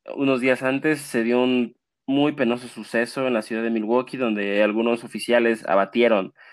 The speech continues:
a un ciudadano afroamericano desarmado, lo abatieron a siete tiros en la espalda. Entonces, los jugadores de la N B A decidieron no jugar y se suspendieron los partidos por dos días. Y hubo una discusión muy acalorada entre todos los jugadores,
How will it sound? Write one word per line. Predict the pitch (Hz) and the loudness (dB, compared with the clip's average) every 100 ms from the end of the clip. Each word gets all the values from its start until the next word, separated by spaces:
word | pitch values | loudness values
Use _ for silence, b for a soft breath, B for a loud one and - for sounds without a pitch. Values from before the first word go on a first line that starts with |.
| b b | b b
a | - 85 | -6 0
un | 107 110 110 107 104 92 - | 2 2 4 4 2 0 -2
ciudadano | 113 107 110 117 | 0 4 4 4
afroamericano | 107 113 101 101 98 113 113 104 92 - | 2 2 0 0 0 0 2 0 -2 -4
desarmado, | 104 104 98 123 143 185 - _ | -6 -4 -2 0 2 0 -4 _
lo | - 107 | -2 4
abatieron | 110 107 107 107 117 120 110 | 6 6 4 4 2 4 2
a | |
siete | 104 123 120 120 | 0 0 0 -2
tiros | 131 123 120 | -2 -2 -2
en | 107 | -4
la | |
espalda. | 110 - 143 185 226 _ b b b b _ - | -2 0 2 2 -4 _ b b b b _ 0
Entonces, | 123 139 139 139 - | 2 2 0 -8 0
los | 123 120 | 0 2
jugadores | 110 113 123 120 | 2 4 4 4
de | |
la | 117 | 4
N | 120 120 | 6 6
B | 117 | 6
A | 120 | 4
decidieron | 113 113 113 110 | 0 0 0 0
no | |
jugar | 110 107 127 160 - _ | -2 0 2 2 -4 _
y | 117 110 | -8 -8
se | 110 | -10
suspendieron | 113 - 110 127 | -14 -6 0 0
los | 123 - | 0 -2
partidos | 92 - 123 123 - - _ _ | -4 -2 -2 -2 -6 -20 _ _
por | - 101 | -6 0
dos | 110 110 | 0 2
días. | 117 92 - 104 | 2 2 -2 0
Y | |
hubo | 117 | 2
una | 120 110 | 4 2
discusión | 107 - - 107 | 0 -8 -4 0
muy | 117 | 2
acalorada | 117 110 98 104 131 143 | 0 0 0 2 4 2
entre | 117 98 | 0 -2
todos | 113 | -2
los | 113 | -4
jugadores, | 101 104 127 156 175 | -4 -2 0 -2 -4